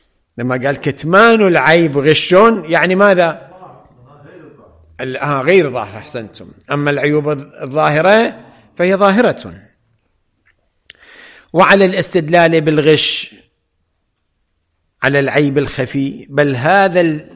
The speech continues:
بل هذا الجمع ممكن في كلمات الأصحاب مطلقًا. شنو هو الجمع، مولانا؟ أنه، أنه التقصير وعدم التبين من قبل المشتري مختص بمن؟ بالعيوب الخفية دون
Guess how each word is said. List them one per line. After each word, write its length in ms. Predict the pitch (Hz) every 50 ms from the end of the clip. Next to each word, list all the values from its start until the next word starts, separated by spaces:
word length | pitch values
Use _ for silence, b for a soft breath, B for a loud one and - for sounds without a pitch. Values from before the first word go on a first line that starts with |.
| - - 135
بل 220 | 127 143 139 131
هذا 340 | 123 151 180 180 175 160 165
الجمع 520 | 143 135 127 120 143 147 139 120 - 120
ممكن 600 | 127 156 196 214 214 196 - - 196 202 208 196
في 180 | - - 147 131
كلمات 560 | - 143 135 135 139 147 160 160 139 - -
الأصحاب 580 | 123 127 120 113 - - 135 156 180 180 170 196
مطلقًا. 760 | 185 170 147 139 139 135 - 120 113 - - 117 117 110 110 b b b b b
شنو 220 | b - 233 233 220
هو 80 | 202
الجمع، 320 | 185 160 147 170 160 151 160
مولانا؟ 420 | 156 151 147 147 143 139 143 139 B B B B B B B - 175
أنه، 840 | 165 165 165 165 165 156 139 147 160 160 160 160 160 156 156 - _ b b b b b b b -
أنه 380 | 156 156 165 165 156 139 160
التقصير 880 | 160 160 - - 165 147 - - - - 190 202 202 165 139 113 107 - - _ _ _ _ _ _ _ -
وعدم 400 | 123 127 104 120 131 135 143 143
التبين 680 | 143 143 - - 147 135 147 147 139 139 147 147 143
من 120 | 143 143 135
قبل 360 | - - 143 139 143 139 139
المشتري 960 | 143 139 139 139 127 - - - 139 135 160 180 196 202 196 190 190 - - _ _ -
مختص 440 | 135 - - - 185 170 - - 185
بمن؟ 480 | 170 170 180 185 180 175 170 151 170 165 - _ - - - - - - - - -
بالعيوب 500 | 143 143 120 135 143 156 175 185 175 196
الخفية 1120 | 196 208 214 - - _ - - - - 135 - - - 143 135 123 117 113 101 95 101
دون 600 | 110 120 156 180 190 190 196 196 202 208 208 208